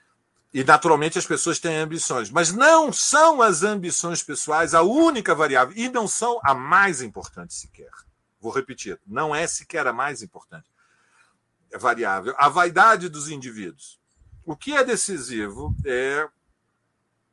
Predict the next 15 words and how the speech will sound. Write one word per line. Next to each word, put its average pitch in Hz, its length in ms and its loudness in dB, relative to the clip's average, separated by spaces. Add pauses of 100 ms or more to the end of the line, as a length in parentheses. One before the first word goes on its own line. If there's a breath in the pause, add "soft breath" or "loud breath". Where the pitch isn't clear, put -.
(480)
a 117 100 0
escolha 139 640 -4 (400)
do 107 180 -8
caminho. 95 420 -4 (1160)
A - 80 -8
escolha 160 320 2
do 131 120 -12
pa-, 139 120 -4
do 110 160 -8
caminho 123 400 -6
é 143 200 -2
qual 143 180 -6
é 147 40 0
a 160 60 2
tática. - 440 -10